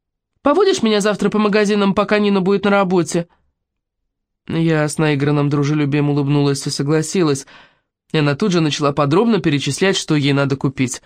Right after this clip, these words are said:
Лишь на выходе из тротории мне удалось подойти к Нину и шепнуть ему: «Не мог бы ты пробежать мой текст?» Он посмотрел на меня с искренним удивлением. «Ты правда дашь мне почитать?»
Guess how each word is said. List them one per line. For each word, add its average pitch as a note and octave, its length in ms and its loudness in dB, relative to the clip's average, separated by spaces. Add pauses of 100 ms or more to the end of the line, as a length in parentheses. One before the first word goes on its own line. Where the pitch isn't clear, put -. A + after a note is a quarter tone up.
(640)
Лишь C#3+ 240 -2
на D3 100 2
выходе C3+ 320 -2
из C3 80 -2
тротории D3 420 0
мне C#3 180 0
удалось C#3 280 -2
подойти C#3+ 400 -2
к - 100 -6
Нину D#3+ 220 2
и C#3 40 0
шепнуть D3+ 420 0
ему: C#3 240 2 (880)
«Не D#3 160 -2
мог A3 160 2
бы D#3 120 0
ты D3+ 200 -2 (180)
пробежать E3 460 0
мой C#3 160 2
текст?» - 420 -12 (1300)
Он C#3 140 0
посмотрел D#3 460 0
на D#3 60 2
меня C#3 260 0
с C3+ 100 -4
искренним D3+ 400 0
удивлением. D#3 600 0 (1000)
«Ты B2 260 -6 (160)
правда C3+ 380 -2
дашь C#3+ 300 -2
мне C#3 100 2
почитать?» C3+ 720 -8